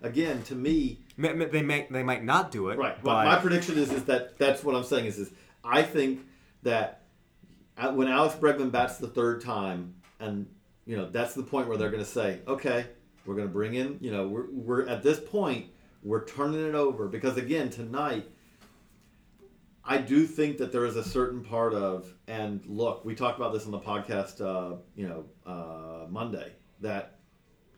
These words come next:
Speaker 1: and he may fail at it, but the reality of it is, is that I think Clayton Kershaw plays a, play-, the fact that he didn't have to pitch last night, he plays a large role for the Dodgers in this. And if you're Clayton Kershaw,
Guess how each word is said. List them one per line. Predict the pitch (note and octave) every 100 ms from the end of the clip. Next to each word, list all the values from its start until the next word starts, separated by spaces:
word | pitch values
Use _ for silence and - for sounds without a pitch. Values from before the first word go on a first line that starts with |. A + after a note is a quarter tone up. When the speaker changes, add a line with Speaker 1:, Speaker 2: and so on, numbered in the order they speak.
| _ _ _ -
Speaker 1:
and | A#2+
he |
may | C#3 C3+ D3 D#3
fail | - - - D3 D#3+ A2+
at | F2+
it, | -
but | A2+
the | B2+
reality | C3 C#3+ C3+
of | B2+
it |
is, | C3
is | B2 G#2+
that | G#2+ G2+
I | G2+
think | B2 A#2+
Clayton | - A#2 A2 G2
Kershaw | A2+ G#2+ - F#2+ F2
plays | G#2 G2 F#2+
a, | G2 - _ _ -
play-, | A2 G#2
the | A2+
fact | C#3+ D3
that | C#3+
he | A#2+
didn't | B2+
have | C3+
to | -
pitch | C3+ B2
last | G#2+ -
night, | F#2
he | G#2+
plays | B2 A2
a | G#2+
large | G#2+ A#2 B2
role | B2 B2
for | A#2
the | A2+
Dodgers | A2+ G2+ G2+
in | F#2+
this. | F2+ - - - _ -
And | A#2 A2 - -
if | B2+
you're | C#3+ D#3
Clayton | F3+ F3 C#3
Kershaw, | D#3+ D#3+ - G#2 G2